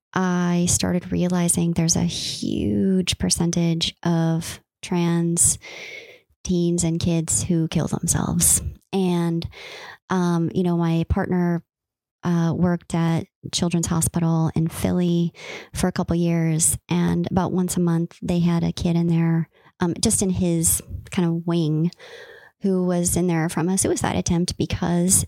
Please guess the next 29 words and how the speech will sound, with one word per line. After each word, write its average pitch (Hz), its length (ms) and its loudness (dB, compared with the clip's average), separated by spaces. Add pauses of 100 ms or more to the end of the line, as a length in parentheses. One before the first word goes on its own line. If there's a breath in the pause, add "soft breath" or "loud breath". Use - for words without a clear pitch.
they, 170 500 0
um, 170 380 0 (600 loud breath)
you 190 140 0
know, 170 340 0 (400)
right, 180 420 -2
right, 175 300 0 (120)
you 170 220 0
know, 165 320 2 (200)
uh, 165 420 2
I 170 80 0
remember 175 460 0
we, 185 140 0 (160)
I 196 80 -2
was 196 140 0
over 185 220 0
there 170 200 0
for 165 160 -2
a 170 60 -2
few 175 180 0
years, 170 480 2
and - 160 0
that's - 200 -2
where 175 100 0
I 165 80 2
met 170 220 0
him. 160 380 2 (180)
Um, 165 360 2 (1120)
I 196 100 2
left, 170 400 -2